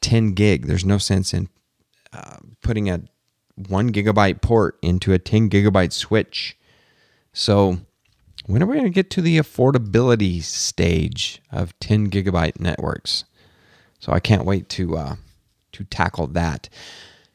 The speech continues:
Q nap also has another one. It's a T S five thirty-one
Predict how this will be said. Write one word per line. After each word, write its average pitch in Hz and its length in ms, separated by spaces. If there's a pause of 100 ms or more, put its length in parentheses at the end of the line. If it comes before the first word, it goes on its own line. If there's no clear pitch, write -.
(180)
Q 208 120
nap 170 220
also 170 180
has 151 220
another 120 340
one. 113 160
It's 92 160
a 107 60
T - 420
S 123 260
five 147 320
thirty-one 117 540